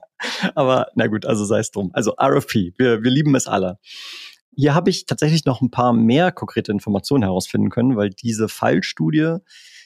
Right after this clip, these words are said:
die wir dir jetzt hier vorstellen, die ist gut dokumentiert. Da gibt's auch einen schönen Artikel dazu.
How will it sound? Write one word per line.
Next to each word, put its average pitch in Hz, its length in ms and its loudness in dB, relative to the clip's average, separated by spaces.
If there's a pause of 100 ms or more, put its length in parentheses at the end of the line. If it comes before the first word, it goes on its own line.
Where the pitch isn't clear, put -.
(160)
die 135 320 2 (100)
wir 113 180 -2
dir 123 140 4
jetzt 123 160 0
hier 127 140 0
vorstellen, 120 580 0
die 113 160 -4
ist - 320 -2
gut 127 240 -2
dokumentiert. 160 640 0
Da - 80 -2
gibt's - 320 -6
auch 113 320 -2 (100)
einen 104 220 0
schönen 120 180 0
Artikel 127 300 -2
dazu. 123 340 0